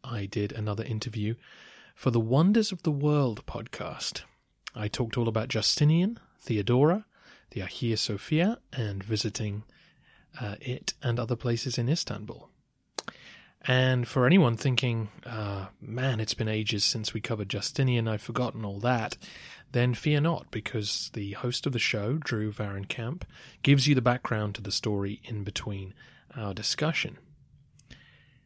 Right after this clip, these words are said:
And for those of you who are keen to get back to the narrative,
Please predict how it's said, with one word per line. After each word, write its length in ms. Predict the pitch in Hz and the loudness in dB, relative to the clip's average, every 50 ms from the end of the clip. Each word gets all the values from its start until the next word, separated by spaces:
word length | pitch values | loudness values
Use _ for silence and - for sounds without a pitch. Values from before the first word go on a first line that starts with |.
| _ _ _ _ _ _ _ _ _ _ _ _ _ _ _ _ _ _ | _ _ _ _ _ _ _ _ _ _ _ _ _ _ _ _ _ _
And 280 | 156 170 175 156 135 | 4 6 6 6 4
for 100 | - - | 2 2
those 240 | 113 110 107 107 101 | 2 4 2 2 2
of 100 | 107 101 | -2 -4
you 180 | 107 101 101 104 | -2 -2 -2 -4
who 260 | - - 113 107 107 - | -4 -4 -4 -4 -4 -6
are 220 | - 104 101 101 - _ | -8 -8 -8 -8 -8 _
keen 480 | - - - 160 165 139 113 101 95 90 | -10 -2 0 2 2 2 0 -2 -4 -6
to 120 | - - | -8 -6
get 240 | 117 - 113 - - | -4 -4 -4 -4 -2
back 240 | - 123 131 135 - | -2 -2 -2 -2 -4
to 80 | - 123 | -6 -6
the 80 | 107 | -4
narrative, 640 | 107 110 117 127 131 127 - - 113 104 98 - - | -2 0 0 2 0 0 -2 -2 -4 -4 -6 -8 -12